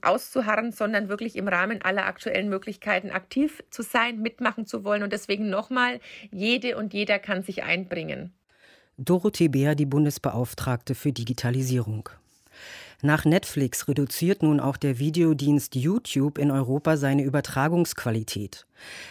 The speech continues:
Speaker 2: Damit reagieren die Unternehmen auf eine Forderung von E-U-Industriekommissar Breton.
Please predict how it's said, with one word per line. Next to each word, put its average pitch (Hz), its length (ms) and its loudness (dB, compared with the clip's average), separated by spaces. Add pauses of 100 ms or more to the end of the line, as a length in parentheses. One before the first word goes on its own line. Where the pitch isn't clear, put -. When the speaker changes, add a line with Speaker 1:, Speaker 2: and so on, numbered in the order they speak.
(140)
Speaker 2:
Damit 170 280 4
reagieren 180 500 6
die 180 100 6
Unternehmen 156 580 6
auf 139 180 0
eine 135 220 2
Forderung 170 560 2
von 156 260 2
E-U-Industriekommissar 143 1500 2
Breton. 127 520 0